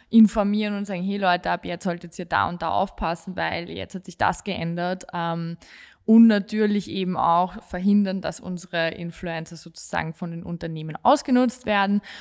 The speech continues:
und dass wir sagen, „Hey, ähm, die wollen das auch, weiß nicht, im Werbespot, äh, im T V irgendwie verwenden. Also da kannst du auf jeden Fall, das ist marktüblich, also da kannst du das und das noch aufschlagen.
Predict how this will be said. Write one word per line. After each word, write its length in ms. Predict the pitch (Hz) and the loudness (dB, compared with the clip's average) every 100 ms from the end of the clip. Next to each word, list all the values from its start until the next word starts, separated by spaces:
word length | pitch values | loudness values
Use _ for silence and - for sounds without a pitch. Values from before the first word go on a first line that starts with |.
| - | -10
und 100 | 190 | -2
dass 140 | 196 190 | -2 0
wir 80 | 180 | -2
sagen, 120 | 170 | -4
„Hey, 320 | 180 190 190 | -2 0 2
ähm, 480 | - 170 165 165 175 | 2 2 0 -4 -6
die 120 | 185 | -6
wollen 320 | 175 175 180 180 | -4 -2 -2 -4
das 220 | 175 - | -4 -4
auch, 380 | 170 170 - 175 - | -2 -4 -6 -18 -14
weiß 180 | 175 170 | -12 -8
nicht, 280 | 160 156 - | -10 -10 -14
im 400 | - 175 165 170 | -10 -8 -8 -6
Werbespot, 680 | - 180 190 - 175 175 - | -2 2 2 0 -2 -2 -6
äh, 280 | 180 170 170 - | -6 -6 -6 -6
im 240 | 175 180 | -6 -6
T 160 | - 180 | -6 -4
V 260 | 190 208 | -4 -2
irgendwie 420 | 180 175 165 170 | -2 -2 -6 -6
verwenden. 500 | 165 180 165 160 175 | -4 -2 -2 0 0
Also 260 | 165 165 165 | 0 -2 -2
da 80 | 170 | -4
kannst 340 | 170 175 165 | -2 -4 -2
du 40 | 170 | -4
auf 100 | 165 | -4
jeden 300 | 165 180 185 | -2 0 0
Fall, 160 | 165 | -2
das 240 | 156 165 180 | -2 -6 -6
ist 200 | 165 185 | -4 2
marktüblich, 1000 | 156 175 - - 202 180 190 185 185 190 | 2 2 0 -6 -6 -4 -2 0 -2 -4
also 160 | 170 | -4
da 80 | 170 | -6
kannst 240 | - 175 | -8 -12
du 40 | 165 | -4
das 240 | 160 160 | -2 -2
und 120 | 175 | -2
das 140 | 175 165 | -6 -6
noch 140 | - | -6
aufschlagen. 720 | - 190 - 208 180 180 180 | -2 0 -2 -2 0 0 -6